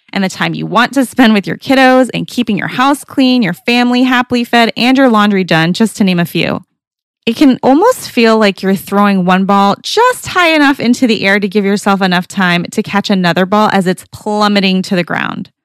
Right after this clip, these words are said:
This is where boundaries come in. To set proper boundaries, you need to get crystal clear on your priorities.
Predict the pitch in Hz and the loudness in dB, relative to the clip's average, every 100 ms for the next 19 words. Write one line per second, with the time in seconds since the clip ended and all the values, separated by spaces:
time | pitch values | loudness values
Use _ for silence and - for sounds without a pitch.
0 | _ 196 220 - 214 190 185 165 151 147 | _ -2 -2 -2 -6 -2 -2 -2 -2 -4
1 | 151 - 147 - - 180 _ _ _ _ | -8 -6 -6 -4 -6 -10 _ _ _ _
2 | _ _ _ - 240 - 269 - - 196 | _ _ _ -6 -4 0 -2 -2 -4 -2
3 | 175 214 220 247 254 254 285 269 - 190 | -2 -2 0 2 2 2 0 -2 -4 -8
4 | 160 196 269 269 214 196 - 170 - - | 0 4 6 6 4 0 -4 -6 -8 -12
5 | - - 208 - 240 - - 180 170 - | -8 -4 -4 -2 -4 -4 -6 -2 -2 -2
6 | 165 160 - 156 147 143 - - - - | -2 -2 -4 -6 -4 -6 -8 -12 -16 -20